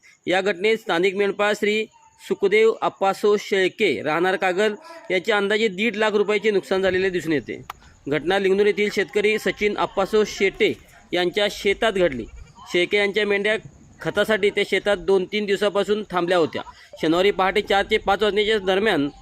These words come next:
तळसासारख्या रानटी प्राण्याने हल्ला केल्याचे सांगितले जात आहे.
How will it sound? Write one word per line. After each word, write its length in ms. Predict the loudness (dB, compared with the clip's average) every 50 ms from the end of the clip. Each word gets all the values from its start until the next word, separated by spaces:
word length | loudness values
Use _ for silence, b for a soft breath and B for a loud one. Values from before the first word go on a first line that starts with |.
| -20 -20 -20 -20 -20 -20 -20 -20 -20 -10 -2 0
तळसासारख्या 640 | 2 2 2 2 0 2 2 0 0 0 0 0 2
रानटी 400 | 2 2 2 2 2 0 0 0
प्राण्याने 400 | 2 2 2 2 4 4 2 2
हल्ला 280 | 2 2 2 2 2
केल्याचे 380 | 2 0 0 0 0 0 -2 -2
सांगितले 360 | -2 -2 -2 0 0 0 0
जात 140 | 0 0 0 -2
आहे. 220 | -2 -4 -4 -8